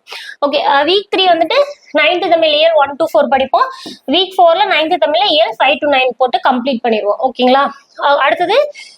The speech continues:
வீக் த்ரீல வந்துட்டு பாலிட்டி. ஏன்னா நான் நாலு ஜி கே லெசன் கொடுத்துருப்பேன். already அங்க இருபது, இருபது மார்க்குக்கு முடிச்சிட்டோம். அடுத்தது இங்க பாலிட்டி. பாலிட்டி வந்துட்டு பதினஞ்சு மார்க். So வீக் த்ரீ முடிச்சீங்கனாலே ஐம்பத்தஞ்சு மார்க் பாலிட்டியில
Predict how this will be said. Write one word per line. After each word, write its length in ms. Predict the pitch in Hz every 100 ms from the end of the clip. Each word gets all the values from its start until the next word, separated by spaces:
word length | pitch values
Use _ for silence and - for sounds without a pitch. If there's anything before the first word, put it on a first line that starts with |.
| _
வீக் 320 | 262 403 494 494
த்ரீல 300 | 370 392 440
வந்துட்டு 280 | 320 302 427
பாலிட்டி. 420 | - 269 294 277 269
ஏன்னா 180 | 277 320
நான் 180 | 285
நாலு 260 | 269 269 330
ஜி 120 | 262 339
கே 120 | 349
லெசன் 300 | 320 302 269
கொடுத்துருப்பேன். 440 | 240 233 233 240
already 320 | 240 285 311 359
அங்க 220 | 277 302
இருபது, 320 | 302 302 311 294
இருபது 240 | 285 285
மார்க்குக்கு 460 | 277 294 320 302 403 494 -
முடிச்சிட்டோம். 500 | 269 294 294 233 214 - - - -
அடுத்தது 320 | 269 277 285
இங்க 160 | 311 285
பாலிட்டி. 440 | 262 277 302 277 220 - - -
பாலிட்டி 360 | 311 349 339 339
வந்துட்டு 340 | 302 285 403 539 523 _ - -
பதினஞ்சு 420 | 277 285 277 262
மார்க். 320 | 262 277 - - - - -
So 120 | - -
வீக் 300 | 302 381 415
த்ரீ 180 | - 370
முடிச்சீங்கனாலே 560 | 381 359 330 320 311 370
ஐம்பத்தஞ்சு 500 | 339 294 330 330 285 269
மார்க் 260 | 320 370
பாலிட்டியில 520 | - 277 311 311 302